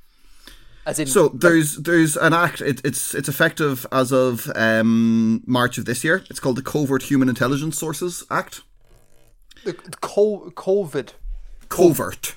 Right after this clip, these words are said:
Speaker 1: Covert.
Speaker 2: Covert.
Speaker 1: Covert. Covert. Okay.
Speaker 2: And the, the, the premise of it is that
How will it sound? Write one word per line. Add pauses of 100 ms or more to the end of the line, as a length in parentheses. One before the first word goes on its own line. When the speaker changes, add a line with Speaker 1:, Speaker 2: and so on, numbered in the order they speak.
(120)
Speaker 1:
Covert.
Speaker 2:
Covert.
Speaker 1:
Covert.
Covert.
Okay. (1300)
Speaker 2:
And
the, (280)
the,
the
premise
of
it
is
that